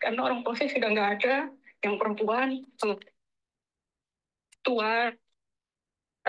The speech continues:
dia enggak pernah ngerepotin saya, enggak pernah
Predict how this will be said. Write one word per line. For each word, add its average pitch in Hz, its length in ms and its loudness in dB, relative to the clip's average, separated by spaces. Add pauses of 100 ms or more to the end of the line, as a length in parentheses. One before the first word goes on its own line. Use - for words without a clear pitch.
(140)
dia 226 160 0
enggak 240 240 -2
pernah 220 220 0 (520)
ngerepotin 233 460 0
saya, 302 320 2
enggak 233 240 0
pernah 233 200 -4